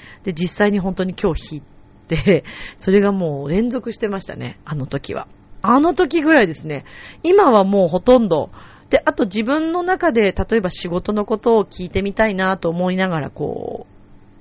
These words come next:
おみくじ引いても、自分がこれは絶対やれるって思ったりすることっていうのは、引いた時に大吉が出たりとか、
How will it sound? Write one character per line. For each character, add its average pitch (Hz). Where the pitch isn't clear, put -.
お 180
み 165
く 170
じ 151
引 165
い 147
て 165
も、 226
自 220
分 320
が 302
こ 208
れ 233
は 254
絶 175
対 233
や 160
れ 196
る 240
っ 233
て -
思 170
っ 175
た -
り -
す -
る -
こ 151
と 165
っ -
て -
い 113
う -
の -
は、 147
引 214
い 202
た 214
時 214
に 294
大 202
吉 -
が 170
出 160
た -
り -
と -
か、 -